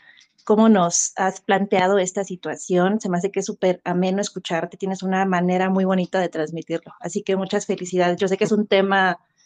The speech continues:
híjole, que a muchos, pues, pone nerviosos, ¿no? Es como precisamente lo más feliz, ¿no? Y, y dices, y dices muy bien,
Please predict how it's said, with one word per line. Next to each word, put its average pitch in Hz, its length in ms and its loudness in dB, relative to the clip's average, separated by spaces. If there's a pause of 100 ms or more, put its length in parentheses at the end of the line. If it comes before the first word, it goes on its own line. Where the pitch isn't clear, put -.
(380)
híjole, 175 480 0
que 170 160 2
a 175 100 4
muchos, 202 800 0
pues, 170 140 -2
pone 196 280 2
nerviosos, 180 640 2
¿no? 190 80 0
Es 190 80 -2
como 196 220 0
precisamente 190 520 2
lo 180 140 4
más 170 220 -2
feliz, 160 380 -4
¿no? 170 220 -4
Y, 190 200 -2
y 196 100 -2
dices, 226 560 2
y 202 100 -2
dices 185 240 -2
muy 185 200 0
bien, 190 400 2